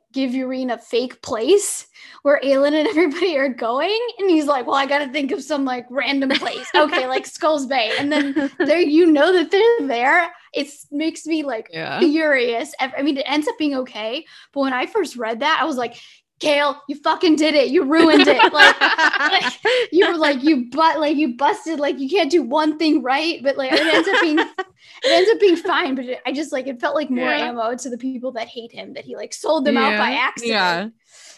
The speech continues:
Speaker 1: I was
Speaker 2: See,
Speaker 1: furious.
Speaker 2: well, it's good
Speaker 3: It's
Speaker 2: to
Speaker 3: so clearly by accident, though, 'cause he's
Speaker 1: Yeah.
Speaker 3: like, "Where
Speaker 2: Yeah.
Speaker 3: would she never
Speaker 2: She would
Speaker 3: be?"
Speaker 2: never go.
Speaker 3: <laughs> Like,
Speaker 2: And I,
Speaker 3: and
Speaker 2: and I
Speaker 3: that's fair.
Speaker 2: Yeah. And I
Speaker 1: It
Speaker 2: think
Speaker 1: is
Speaker 2: that that's
Speaker 1: fair.
Speaker 2: like a, like a,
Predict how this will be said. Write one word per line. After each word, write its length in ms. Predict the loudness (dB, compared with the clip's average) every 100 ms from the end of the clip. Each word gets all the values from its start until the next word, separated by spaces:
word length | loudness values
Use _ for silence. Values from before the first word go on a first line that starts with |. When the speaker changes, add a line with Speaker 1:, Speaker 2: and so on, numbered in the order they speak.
| _
Speaker 1:
I 40 |
was 140 | -8 -6
Speaker 2:
See, 100 | -8 -8
Speaker 1:
furious. 720 | -4 0 0 -2 -6 -10 -16 _
Speaker 2:
well, 80 | -4
it's 120 | -2
good 120 | -2
Speaker 3:
It's 120 | -2 2
Speaker 2:
to 60 |
Speaker 3:
so 180 | 2 0
clearly 460 | -2 0 0 2 0
by 160 | 0
accident, 520 | -2 -2 -4 -6 -6 -6
though, 80 | -2
'cause 120 | 0
he's 140 | 0
Speaker 1:
Yeah. 60 | -2
Speaker 3:
like, 60 | -4
"Where 220 | -2 0
Speaker 2:
Yeah. 60 | 0
Speaker 3:
would 120 | -2
she 220 | -4 -4
never 260 | -2 -2 0
Speaker 2:
She 120 | 2
would 140 | 4 2
Speaker 3:
be?" 60 |
Speaker 2:
never 260 | 2 0 0
go. 140 | 0 0
Speaker 3:
<laughs> 140 | -2
Like, 180 | -4 -4
Speaker 2:
And 120 | -2
I, 40 | -4
Speaker 3:
and 400 | -6 -18 -14 -8
Speaker 2:
and 120 | -4 -2
I 60 |
Speaker 3:
that's 100 | -4
fair. 640 | -6 -4 -2 -2 -2 -4 -6 _ _
Speaker 2:
Yeah. 140 | -8 -8 -10 -6
And 100 | -2
I 40 |
Speaker 1:
It 40 | -2
Speaker 2:
think 60 |
Speaker 1:
is 60 | 0
Speaker 2:
that 100 | 0
that's 200 | -2 -2
Speaker 1:
fair. 0 |
Speaker 2:
like 180 | -4 -2
a, 200 | -2 -2
like 180 | -2 -4
a, 280 | -4 -4